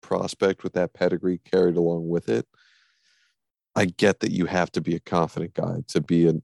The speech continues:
an all-star caliber athlete, but he's, he's not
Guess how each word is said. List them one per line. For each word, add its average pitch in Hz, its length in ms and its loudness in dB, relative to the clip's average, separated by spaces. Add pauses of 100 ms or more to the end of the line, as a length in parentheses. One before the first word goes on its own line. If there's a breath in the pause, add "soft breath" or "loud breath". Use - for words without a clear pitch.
an 85 120 0
all-star 82 340 2
caliber 80 560 0
athlete, 90 540 -4
but 87 180 0
he's, 87 340 -8
he's 101 240 -4
not 104 300 0